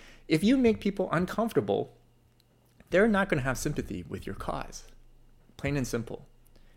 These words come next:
And so that's another thing that we as Christians need to learn and take away of how we propagate the gospel. So what does that mean when we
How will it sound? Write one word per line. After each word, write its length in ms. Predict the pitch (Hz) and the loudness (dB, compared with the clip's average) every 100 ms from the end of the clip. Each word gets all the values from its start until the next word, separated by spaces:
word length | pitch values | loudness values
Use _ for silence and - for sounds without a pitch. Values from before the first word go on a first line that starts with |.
| _ | _
And 120 | 131 | -4
so 240 | 120 147 135 - | 2 2 2 0
that's 300 | 147 180 254 | 8 8 8
another 240 | 156 131 120 | 2 2 2
thing 160 | 120 107 | 0 0
that 240 | 90 95 | -2 0
we 380 | 156 214 175 147 | 2 4 4 0
as 80 | - | -4
Christians 340 | - 117 110 | -6 -6 -6
need 140 | 101 | -8
to 80 | 101 | -6
learn 320 | 98 92 98 - | -6 -6 -8 -10
and 140 | 98 | -8
take 160 | 101 107 | -6 -2
away 320 | 95 98 160 - _ _ - | -2 -2 -4 -10 _ _ -12
of 140 | 101 | -12
how 220 | - 117 107 | -4 0 0
we 240 | 117 147 | 0 -2
propagate 440 | - 98 104 101 | -4 -6 -4 -6
the 60 | - | -6
gospel. 300 | 151 139 - | -6 -6 -6
So 120 | - | -6
what 220 | 113 180 | -2 0
does 140 | 196 143 | 2 4
that 240 | - - | 6 6
mean 240 | 117 92 - _ _ _ | 2 -2 -6 _ _ _
when 240 | 104 95 | -8 -6
we 280 | 92 90 85 | -4 -6 -8